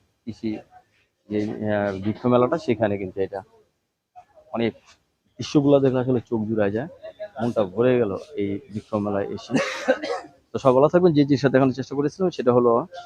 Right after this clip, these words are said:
যে লটকন গাছ পনেরো হাজার টাকার দরে দামে বিক্রি হচ্ছে। তো আপনারাও এখান থেকে কিনে নিতে পারবেন, এই গাছ সহ কিনে নিতে পারবেন এবং, মানে, ছোট চারাও কিনতে পারবেন।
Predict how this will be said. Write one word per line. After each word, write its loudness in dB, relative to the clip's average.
যে 2
লটকন -2
গাছ -4
পনেরো 4
হাজার -2
টাকার 2
দরে -2
দামে -6
বিক্রি -6
হচ্ছে। -8
তো 6
আপনারাও 4
এখান -2
থেকে 0
কিনে 2
নিতে -2
পারবেন, -2
এই -4
গাছ 4
সহ 6
কিনে 4
নিতে 2
পারবেন 2
এবং, 2
মানে, 2
ছোট 0
চারাও 8
কিনতে 4
পারবেন। 4